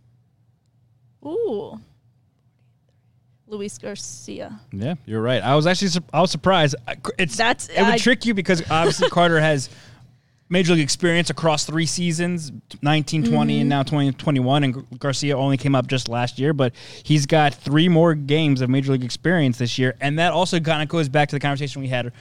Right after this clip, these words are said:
Speaker 2: earlier this season that we kind of know what the Nationals think of Carter Kieboom because whenever they needed an infielder, they would bring up Garcia instead of
Speaker 1: Mm-hmm.
Speaker 2: Carter. Uh, and now, obviously, with the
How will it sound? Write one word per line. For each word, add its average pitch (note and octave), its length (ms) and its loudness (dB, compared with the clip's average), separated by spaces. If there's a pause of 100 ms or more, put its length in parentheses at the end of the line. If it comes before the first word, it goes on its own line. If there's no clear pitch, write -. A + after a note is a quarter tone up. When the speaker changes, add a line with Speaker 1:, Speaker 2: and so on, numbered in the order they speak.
(240)
Speaker 2:
earlier D3+ 220 4
this C#3 140 4
season E3+ 220 2
that C3+ 160 2 (360)
we D3+ 140 0
kind E3+ 240 -2
of D3 80 2
know D3 240 2
what B2+ 160 -2
the C3 80 0
Nationals C3 380 -2
think C#3 200 -2
of A#2 80 -4
Carter A#2 260 -2
Kieboom C3+ 420 0
because B2+ 420 0 (220)
whenever C#3+ 320 2
they C#3 80 2
needed C#3+ 280 4
an D3+ 220 6
infielder, C3 320 2
they C3 100 4
would C#3 140 2
bring C3 160 0
up B2 100 -2
Garcia B2+ 540 0
instead A#2 300 0
of A2 60 -6
Speaker 1:
Mm-hmm. A3 60 -4
Speaker 2:
Carter. A2+ 340 2 (360)
Uh, A#2 460 2
and C3+ 120 0
now, D3 360 2
obviously, B2+ 400 -2
with A#2+ 300 0
the A#2 500 -6